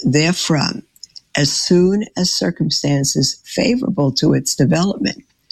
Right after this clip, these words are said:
presented themselves. No organic life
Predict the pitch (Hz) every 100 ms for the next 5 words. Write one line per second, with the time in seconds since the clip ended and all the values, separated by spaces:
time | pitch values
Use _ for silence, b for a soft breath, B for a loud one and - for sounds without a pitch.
0 | - 156 139 165 165 - - 131 - -
1 | 80 - - - - _ _ _ _ b
2 | b - 143 156 175 196 - 202 180 165
3 | 160 165 165 131 175 - -